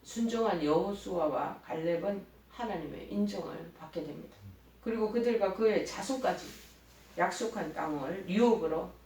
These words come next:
받을 수 있도록 해주십니다. 이렇게 온전히 순종하는 사람만이 하나님의 축복과 기적을 체험할 수 있습니다. 그리고 불순종하는 사람은 자연스럽게 하나님 축복에서 멀어지게 되죠.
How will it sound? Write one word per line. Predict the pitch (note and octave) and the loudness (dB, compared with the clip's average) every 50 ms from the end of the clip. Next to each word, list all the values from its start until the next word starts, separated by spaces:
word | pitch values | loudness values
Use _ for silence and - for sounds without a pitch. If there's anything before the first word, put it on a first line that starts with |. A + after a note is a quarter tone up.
| - - | -20 -18
받을 | - - D#3 D#3+ D3+ | -14 -12 -8 -6 -6
수 | D3+ - - D3 | -6 -6 -6 -8
있도록 | D3 C#3+ - - - C#3 C#3+ C#3 C#3+ D#3 D#3 - | -8 -8 -8 -12 -12 -12 -12 -12 -12 -14 -14 -12
해주십니다. | F#3 F3 F3+ - - - F3+ F3 - - - - - - - - - - _ - - - - | -12 -12 -12 -12 -12 -12 -12 -12 -14 -16 -18 -20 -20 -20 -20 -20 -20 -20 _ -20 -20 -14 -6
이렇게 | - A#3+ A#3 A#3+ A#3 | -2 0 2 4 4
온전히 | A3+ A3+ A3+ - C#4+ D4 C4+ B3 F#3 E3 D#3+ | 6 6 4 4 4 2 2 2 2 0 0
순종하는 | - - A3 G3+ G3+ A3 A3 G3+ F#3+ F3 F3 | -2 -4 -6 -4 -4 -2 -2 -2 -2 -2 -2
사람만이 | F3+ F3+ D#3+ D3+ D3+ D#3+ D#3+ D#3 D3 D3 D3+ E3+ G#3 G#3+ G#3 - - - - - - | -2 -4 -4 -2 -2 -2 -2 -4 -4 -4 -4 -4 -4 -4 -6 -8 -14 -18 -20 -20 -10
하나님의 | - A3+ A3 G3+ F#3+ F#3 E3+ D3+ D3 D3+ D3 | -4 -2 -2 0 0 -2 -2 -4 -4 -6 -6
축복과 | - - - - G3 G3 F#3+ - - E3 D#3 D#3 D#3 E3 - - - - - | -10 -12 -12 -8 -8 -8 -8 -6 -6 -6 -4 -4 -6 -8 -14 -18 -20 -20 -18
기적을 | - - G3+ - F3+ F3 - - - - - - - - - | -12 -10 -8 -6 -4 -4 -4 -4 -4 -6 -6 -10 -12 -14 -20
체험할 | - - - - D3+ D3+ - - - - | -16 -10 -8 -8 -8 -8 -10 -12 -12 -14
수 | - - - - - - | -12 -10 -10 -10 -10 -8
있습니다. | - - - - - - D#3 - - - - - - - - - - - - - - | -8 -10 -10 -10 -10 -10 -10 -12 -12 -16 -20 -20 -20 -20 -20 -20 -20 -20 -20 -8 -2
그리고 | - C4 C4+ B3+ B3 | 0 2 4 4 2
불순종하는 | - B3 A#3+ - D4 C#4 C#4+ C#4 C#4 B3+ G#3 G3 G3+ | 2 2 0 2 0 0 2 2 0 0 0 0 -2
사람은 | G3+ G3+ E3+ E3+ E3+ F3 E3+ E3 D3+ - - - - - - - - | -2 -2 -2 0 0 0 0 -2 -4 -6 -8 -12 -18 -20 -20 -10 -2
자연스럽게 | F#3 G3+ G#3+ B3+ C#4+ - - C4 G#3+ F3+ E3+ - - - - - - - - - - - - | 0 0 2 0 0 -2 -2 -2 -2 -2 -4 -6 -6 -6 -6 -6 -8 -14 -18 -20 -20 -14 -8
하나님 | - E3 E3 D#3 D#3 | -4 -4 -4 -4 -4
축복에서 | - - - - - F3 F#3 - - - - - | -8 -8 -12 -10 -6 -6 -4 -4 -4 -6 -6 -8
멀어지게 | A#2 C3 D3+ E3 F#3 G3 G3+ - - - - - | -4 -2 0 0 2 0 0 -2 -4 -4 -4 -4
되죠. | - - - - - | -4 -4 -6 -6 -8